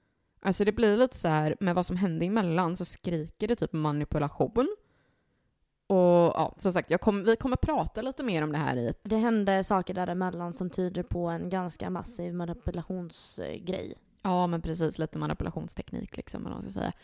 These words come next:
Speaker 1: Men alltså, <laughs> och jag bara... När jag kom hem den här liksom natten, alltså det var så jävla lättnad att bara känna, "Fan, vad skönt."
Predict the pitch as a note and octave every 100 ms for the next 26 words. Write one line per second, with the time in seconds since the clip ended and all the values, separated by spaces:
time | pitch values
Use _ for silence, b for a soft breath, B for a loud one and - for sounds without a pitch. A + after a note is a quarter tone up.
0 | b b b F#3+ F#3 F3+ F#3+ E3+ E3+ b
1 | b G#3 E3+ - - - - A#3+ A3 F3+
2 | D#3+ B B B B B _ _ A3+ C#4+
3 | - A3+ D#3+ F3 F#3 F#3+ F#3+ D3+ C#3 C#3
4 | C#3 - A#2 B2 - - D#3 D3 G3+ A3
5 | _ _ _ _ _ _ _ G3 F#3+ G3
6 | G3+ F#3 E3+ E3+ E3 D#3 D3 D#3 D#3+ E3+
7 | E3 D#3+ D#3 D#3 E3+ D#3+ F3+ - - G#3
8 | F3+ D#3 D#3 D#3 - _ _ F3 D#3+ -
9 | - E3+ - _ - -